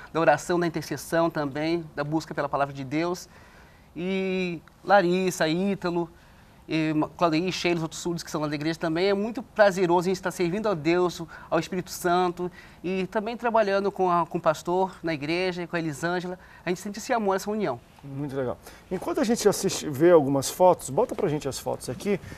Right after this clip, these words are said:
Speaker 2: e eu vou perguntar, eu te pergunto, fala um pouquinho do ministério, qu-, qu-, quantos surdos tem lá hoje,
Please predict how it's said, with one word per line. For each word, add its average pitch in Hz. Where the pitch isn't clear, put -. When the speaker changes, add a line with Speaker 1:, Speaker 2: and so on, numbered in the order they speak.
Speaker 2:
e 156
eu 147
vou 170
perguntar, 170
eu 160
te -
pergunto, 151
fala 226
um 180
pouquinho 202
do 185
ministério, 175
qu-, -
qu-, 185
quantos 202
surdos 156
tem 135
lá 123
hoje, 143